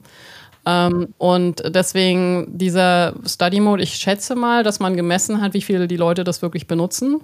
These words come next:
ja, und dann vielleicht einfach entschieden hat, naja, so oft drücken die Leute jetzt auch nicht auf den Knopf, also machen wir es jetzt wieder weg. Oder vielleicht ist es auch wirklich nur, m, äh, bei Nadine Wischmeier ist es jetzt irgendwie weg,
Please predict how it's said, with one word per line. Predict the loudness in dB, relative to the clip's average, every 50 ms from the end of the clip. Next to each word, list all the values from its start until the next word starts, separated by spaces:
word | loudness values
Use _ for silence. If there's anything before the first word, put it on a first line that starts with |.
| -8 _ -8
ja, | -6 -4 -4 -6
und | -6 -6 -4 -4 -2 0 0
dann | 2 2 2 0 -4
vielleicht | -6 -4 -2 -2 -2 -2 -2 -4
einfach | -6 -4 -4 -2 -2
entschieden | -4 -4 -4 -4 -2 -2
hat, | -4 -4 -4
naja, | -4 -4 -4 -4 -4
so | -4 -4
oft | -4 -4 -6 -4
drücken | -6 -4 -2 -2
die | -2
Leute | 0 0 0 -2
jetzt | -4 -4
auch | -4
nicht | -6 -6 -6
auf | -6
den | -8 -8
Knopf, | -8 -6 -8 -8 -6
also | -6 -4 -4 -2 -4 -4 -4 -4
machen | -2 -2 -2 -2 -2
wir | -4
es | -4 -4
jetzt | -6 -6 -6
wieder | -4 -2 0 0
weg. | 0 -2 -2 0
Oder | 2 4 4 4 2
vielleicht | 2 2 0 0 0 0
ist | -2 -4
es | -4 -2 0
auch | 0 0 2
wirklich | 0 -2 -2 -4 -4 -2
nur, | 0 0 2 0 0 0
m, | -2 -2 0 0 -2 -2
äh, | -2 -2 -2 -2 -2
bei | -2 -2 0 0 0
Nadine | 0 0 0 0 0 2 2
Wischmeier | 2 2 0 -2 0 0 0 -2 -2
ist | -4 -4 -4
es | -4
jetzt | -6 -6 -4
irgendwie | -2 0 2 2 2 2
weg, | 2 0 -2